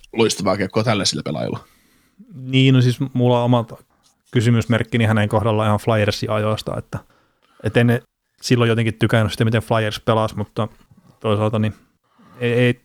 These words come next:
Speaker 2: eihän hänellä nyt ole tässäkään kohtaa ihan ehkä voittavaa korttipakkaa jaettu sitten kyllä käteen, että
Speaker 1: Niin kyllähän tää pitäisi olla semmonen defense first joukkue.
Speaker 2: Ja niin, ja siis sitä ne varmaan yrittikin,
Speaker 1: Mm.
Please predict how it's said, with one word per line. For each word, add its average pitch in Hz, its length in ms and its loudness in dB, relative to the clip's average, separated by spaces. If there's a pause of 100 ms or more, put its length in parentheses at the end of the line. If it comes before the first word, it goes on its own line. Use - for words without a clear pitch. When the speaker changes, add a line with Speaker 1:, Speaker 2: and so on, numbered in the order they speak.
(100)
Speaker 2:
eihän 123 140 2
hänellä 131 180 6
nyt 135 160 2
ole - 80 0
tässäkään 120 340 2
kohtaa 113 340 0
ihan 107 260 0 (260)
ehkä 107 200 -4
voittavaa 104 420 0 (840)
korttipakkaa - 640 0
jaettu 101 300 0
sitten - 280 -4
kyllä 107 200 -2
käteen, 104 320 0
että - 200 -8 (640)
Speaker 1:
Niin 127 140 2
kyllähän 123 220 2
tää 123 140 2
pitäisi 123 320 0
olla 117 40 4
semmonen 120 320 4
defense 123 400 -2
first - 580 0 (220)
joukkue. 110 380 -4 (760)
Speaker 2:
Ja 135 120 -6
niin, 156 260 4
ja 135 80 6
siis 131 140 -2 (140)
sitä 143 100 4
ne 123 100 4
varmaan 131 280 2
yrittikin, 117 560 0 (640)
Speaker 1:
Mm. 120 240 4